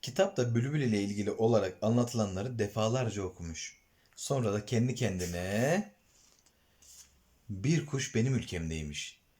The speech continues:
Ama benim böyle bir kuşun varlığından haberim bile yok. Anlamıyorum. Halbuki ben ülkemdeki her şeyden haberim olduğunu zannederdim," demiş.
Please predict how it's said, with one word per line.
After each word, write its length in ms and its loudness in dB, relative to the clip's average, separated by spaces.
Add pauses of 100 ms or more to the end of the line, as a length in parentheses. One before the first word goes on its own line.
(120)
Ama 240 2
benim 220 4
böyle 240 2
bir 100 -6
kuşun 320 -4
varlığından 420 -2
haberim 480 0
bile 140 -6
yok. 360 -12 (800)
Anlamıyorum. 680 2 (260)
Halbuki 500 0
ben 280 2 (480)
ülkemdeki 580 -2
her 180 2
şeyden 280 0
haberim 380 2
olduğunu 340 0
zannederdim," 680 -2 (640)
demiş. 540 -12